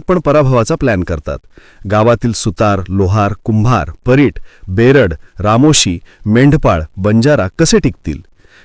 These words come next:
त्यांनी सांगितले की मराठा उमेदवारांच्या स्पर्धेत मूळ ओबीसी म्हणजे जसे माळी, धनगर टिकू शकत नाही. आज पंचायत राजात ओबीसीचे प्रतिनिधित्व संपले, उद्या विधानसभा लोकसभेत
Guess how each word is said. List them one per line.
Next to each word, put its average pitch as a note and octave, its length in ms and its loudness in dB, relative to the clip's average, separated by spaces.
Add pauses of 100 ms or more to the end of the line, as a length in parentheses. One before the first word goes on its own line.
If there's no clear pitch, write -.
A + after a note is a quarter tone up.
(140)
त्यांनी C#3 220 2
सांगितले C3+ 580 0 (300)
की E3 80 0
मराठा C3 460 2
उमेदवारांच्या F3+ 640 4
स्पर्धेत E3 420 0
मूळ C#3 300 4
ओबीसी C#3 560 2 (260)
म्हणजे A2+ 240 2
जसे B2+ 260 2
माळी, A2 440 2
धनगर A2+ 420 0 (140)
टिकू G3 180 -2
शकत C3 340 -2
नाही. D#2 200 -8 (580)
आज D#3 280 0
पंचायत F3 500 2
राजात F3 340 2
ओबीसीचे C3+ 440 0
प्रतिनिधित्व B2 600 -2
संपले, A2 440 -2 (320)
उद्या G#2+ 220 2
विधानसभा D3+ 640 2
लोकसभेत C#3+ 440 2